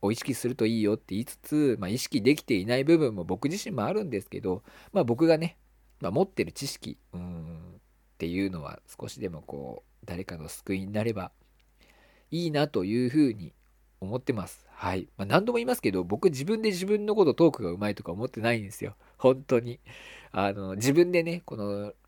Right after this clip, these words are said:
収録して、まあ、編集する段階で聞くんですけど、もうその時も、もう、うわーって思いながら編集してます。下手だなと思いながら編集してるし、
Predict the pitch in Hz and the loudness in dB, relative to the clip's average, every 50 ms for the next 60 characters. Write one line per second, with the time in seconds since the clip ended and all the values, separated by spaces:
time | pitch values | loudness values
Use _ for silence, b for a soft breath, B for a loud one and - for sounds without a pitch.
0 | - _ - - - 117 104 107 101 - 104 - - - 143 120 110 117 101 104 | -20 _ -8 -2 0 2 2 2 2 0 -4 -4 0 2 2 2 4 2 0 -2
1 | 123 123 110 131 120 - - - 107 104 101 107 120 - 101 98 101 95 95 95 | -2 -4 0 0 0 0 0 -2 -2 0 -4 -4 -4 -2 -2 -2 0 0 0 -2
2 | 87 - _ _ _ _ - - - - - 107 95 90 78 78 - - - 110 | -2 -4 _ _ _ _ -20 -18 -14 -8 -6 -6 -6 -6 -8 -12 -10 -6 -4 2
3 | 143 175 147 95 - _ _ _ _ _ _ _ _ _ _ _ _ _ _ _ | 6 6 6 6 4 _ _ _ _ _ _ _ _ _ _ _ _ _ _ _
4 | _ - - 87 - - 98 98 90 - - - 87 87 107 113 95 - 92 92 | _ -10 -8 -8 -6 -4 -6 -4 -4 -6 -6 -6 -6 -2 -2 -2 -2 -2 -4 -4
5 | 92 90 95 80 - - - 101 - _ - 110 92 85 92 104 113 - 240 110 | -4 -2 -2 -2 -2 -4 -6 -8 -8 _ -2 -2 0 0 0 0 0 2 2 2
6 | 95 92 82 78 - - - 95 92 - - 98 - - 101 92 92 92 95 - | 0 -2 -2 -4 -6 -8 -6 -6 -6 -4 -6 -8 -8 -6 -6 -6 -4 -4 -6 -6
7 | - 110 92 90 85 76 80 104 160 180 156 - 123 92 85 87 90 87 87 92 | -8 -6 -6 -4 -6 -4 -4 0 0 0 0 0 -2 -4 -2 -6 -8 -8 -10 -10
8 | 92 87 - 90 90 90 - - 95 - - - 101 113 - - 175 165 131 - | -12 -10 -10 -8 -8 -8 -6 -8 -8 -6 -4 -6 -6 -6 -6 -4 0 0 0 -2